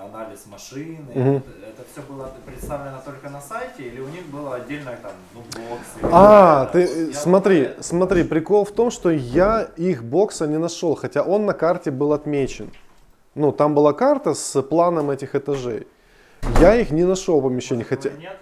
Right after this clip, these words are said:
Speaker 2: оно, оно должно было быть. Оно должно было быть где-то там в районе раздевалки, там очень маленькое помещение. То есть им давали возможность как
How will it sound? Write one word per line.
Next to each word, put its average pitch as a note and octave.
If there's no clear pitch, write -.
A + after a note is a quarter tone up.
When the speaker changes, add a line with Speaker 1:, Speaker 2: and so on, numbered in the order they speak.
Speaker 2:
оно, D3
оно D#3
должно F#3+
было F3
быть. C3
Оно C3
должно D#3+
было C#3+
быть E3+
где-то D#3+
там C3
в B2
районе D3
раздевалки, C#3+
там C#3
очень C3+
маленькое C#3
помещение. C3
То C3
есть -
им F#3
давали F3
возможность D3
как B2+